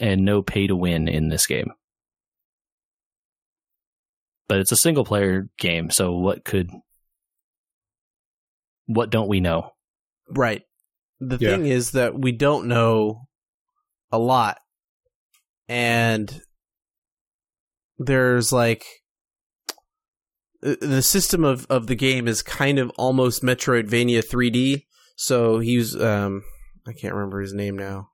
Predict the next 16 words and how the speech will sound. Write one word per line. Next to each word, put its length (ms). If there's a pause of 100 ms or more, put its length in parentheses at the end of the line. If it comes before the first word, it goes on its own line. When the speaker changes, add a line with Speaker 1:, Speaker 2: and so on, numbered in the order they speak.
(120)
Speaker 2:
The 100
dude 280
that's 320 (380)
the 100
director 400
for 120
this 180
game 240
has 180
a 60
really 340
long, 540 (1200)
Stig 720
Asmussen. 800 (2000)
Um, 540
Speaker 1:
Yeah. 80